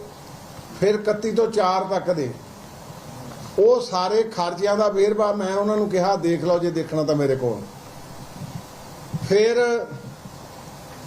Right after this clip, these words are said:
ਅੱਜ ਖਬਰ ਲੱਗੀ ਪਈ ਜੀ, ਉਹ ਸ਼੍ਰੋਮਣੀ ਕਮੇਟੀ ਨਸ਼ਰ ਕਰੇ। ਮੈਂ ਤੈਨੂੰ ਛੋਟੇ ਵੀਰ ਕਹਿਣਾ ਚਾਹੁੰਦਾ, ਉਹ ਨਸ਼ਰ ਤਾਂ ਮੈਂ ਪਰਸੋਂ, ਜਿਲੇ ਐਗਜ਼ੈਕਟਿਵ ਦੀ ਮੀਟਿੰਗ ਕਰਨ ਤੋਂ ਬਾਅਦ ਮੈਂ ਪੀ ਸੀ ਕੀਤੀ ਸੀ, ਉਹਦੇ ਵਿੱਚ ਮੈਂ ਉਹ ਸਾਰੇ ਜਿੰਨੇ ਵੇਰਵੇ ਸੀ,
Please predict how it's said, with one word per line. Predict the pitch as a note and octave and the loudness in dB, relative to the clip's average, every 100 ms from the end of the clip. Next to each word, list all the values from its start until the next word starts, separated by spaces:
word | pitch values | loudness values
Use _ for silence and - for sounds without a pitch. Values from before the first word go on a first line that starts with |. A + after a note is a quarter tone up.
| D#3+ G3+ | 0 2
ਅੱਜ | G#3+ | 2
ਖਬਰ | A#3 G3+ G3+ A3 | 0 2 2 2
ਲੱਗੀ | G#3 F3 A3 | 2 2 2
ਪਈ | G#3+ G#3+ | 4 2
ਜੀ, | A3 | 4
ਉਹ | G#3+ G#3+ G#3 | 4 4 2
ਸ਼੍ਰੋਮਣੀ | F#3+ F#3+ G3+ | 2 4 4
ਕਮੇਟੀ | G3 G3 F3 F#3+ | 4 4 2 4
ਨਸ਼ਰ | F3+ E3 E3+ | 4 4 2
ਕਰੇ। | D#3 C3+ A#2 - - - - - - - - - - - - C3 | 0 0 -2 -8 -16 -16 -18 -18 -16 -16 -16 -16 -16 -16 -4 2
ਮੈਂ | F3+ G#3 | 2 2
ਤੈਨੂੰ | A3 A3+ | 0 2
ਛੋਟੇ | G3 G3+ A3 | 2 6 4
ਵੀਰ | A3+ A3 | 4 2
ਕਹਿਣਾ | G#3+ G#3 A3 | 2 2 2
ਚਾਹੁੰਦਾ, | G3+ G3+ G#3 F3 G3+ G3+ - - - - - - - - B2+ A3+ | 4 4 4 2 -2 -6 -12 -16 -16 -16 -14 -14 -10 -4 0 4
ਉਹ | A3+ | 4
ਨਸ਼ਰ | G#3 G3+ A3+ | 4 2 2
ਤਾਂ | A3+ A#3 | 2 2
ਮੈਂ | A3+ | 2
ਪਰਸੋਂ, | G#3+ G3 F#3+ A3 | 2 2 2 2
ਜਿਲੇ | A3 A3 | 4 4
ਐਗਜ਼ੈਕਟਿਵ | G3 G3+ G3+ G#3+ | 2 2 2 0
ਦੀ | G#3+ | 2
ਮੀਟਿੰਗ | G3+ F#3 G#3 G3+ | 2 2 2 2
ਕਰਨ | G3 G3+ | 2 2
ਤੋਂ | G#3+ | 2
ਬਾਅਦ | F#3 G#3 G#3+ | 4 2 2
ਮੈਂ | G#3 | -2
ਪੀ | G3 G3 | -2 -2
ਸੀ | G3+ F3 | -2 0
ਕੀਤੀ | F#3 E3+ G3+ | 0 2 2
ਸੀ, | F3 F3 E3 - - - - - - - - - - | 4 2 2 -8 -16 -18 -18 -18 -18 -18 -18 -14 2
ਉਹਦੇ | F#3 A#3+ B3+ | 4 6 6
ਵਿੱਚ | A#3+ A3+ A3+ | 4 2 0
ਮੈਂ | A3 G#3+ | 0 4
ਉਹ | A3+ A3 | 4 4
ਸਾਰੇ | F3 E3+ F#3 A3 | 2 4 4 2
ਜਿੰਨੇ | F#3 G3+ G#3+ | 2 2 2
ਵੇਰਵੇ | F#3 F3+ G3 G#3+ A3 | 2 4 6 6 4
ਸੀ, | F3 G3+ A3 | 4 -2 -2